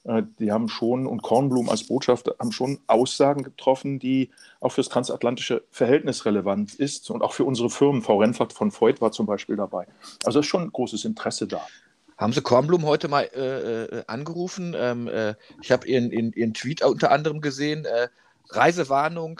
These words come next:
Speaker 2: äh,
Speaker 1: Genau.
Speaker 2: wegen covid und Terror in Deutschland. Also die U S A sagt gerade, hm, kommt am besten nicht nach Deutschland.
Speaker 1: Ja.
Speaker 2: Ähm, das sagen Sie, wo sind denn da die Beweise?
Speaker 1: Genau.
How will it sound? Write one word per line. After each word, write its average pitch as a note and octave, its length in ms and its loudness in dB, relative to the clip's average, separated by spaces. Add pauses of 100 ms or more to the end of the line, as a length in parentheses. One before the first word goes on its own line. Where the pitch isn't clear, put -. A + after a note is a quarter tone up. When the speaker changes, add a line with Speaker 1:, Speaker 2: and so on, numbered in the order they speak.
(140)
Speaker 2:
äh, B2 160 -4
Speaker 1:
Genau. B2 140 -4
Speaker 2:
wegen C3+ 260 -10
covid F3+ 520 -2
und A3+ 300 0
Terror G3 460 2 (400)
in A#2 160 -6
Deutschland. A#2+ 500 -6
Also A#2+ 180 -8
die C3+ 120 -18
U C3 100 -6
S C3+ 160 -6
A C3+ 320 -2
sagt A#2+ 420 -4
gerade, B2 420 -6 (100)
hm, F3+ 160 -12 (120)
kommt C#3 340 -6
am B2+ 140 -6
besten A#2+ 460 -6
nicht C#3+ 300 -2
nach C3+ 180 0
Deutschland. G#2 800 -2
Speaker 1:
Ja. F#2+ 180 -6 (120)
Speaker 2:
Ähm, G#2 340 2 (340)
das A2+ 160 2
sagen B2 200 2
Sie, B2 260 -2 (180)
wo A2+ 120 -2
sind B2+ 180 2
denn C#3 80 0
da A#2 100 6
die A2+ 120 -2
Beweise? A2 640 2 (200)
Speaker 1:
Genau. G#3+ 260 4